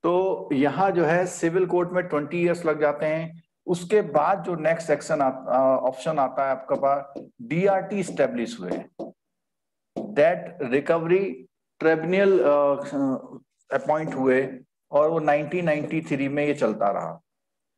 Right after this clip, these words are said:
अब इसमें भी क्या हुआ, डीआरटी में भी practice करने वाले वही advocates आ गए। तो जब वही advocates आ गए तो उन्होंने क्या किया,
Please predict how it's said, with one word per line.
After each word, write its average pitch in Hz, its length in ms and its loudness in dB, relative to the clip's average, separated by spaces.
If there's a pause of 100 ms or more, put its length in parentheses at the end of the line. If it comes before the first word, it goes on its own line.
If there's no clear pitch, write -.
(520)
अब - 540 -2
इसमें 220 440 2
भी 247 100 2
क्या 233 200 2
हुआ, 196 340 4
डीआरटी 185 540 0
में 208 180 2
भी 220 60 0
practice 185 440 -2
करने 185 320 0
वाले 175 280 0
वही 151 500 -4
advocates 151 640 0
आ 127 180 0
गए। 143 280 -4 (520)
तो 147 80 -6
जब 156 160 2
वही 143 300 0
advocates 170 540 -2
आ 143 180 0
गए 156 160 0
तो 160 140 -4
उन्होंने 151 260 -2
क्या 139 260 0
किया, 131 600 0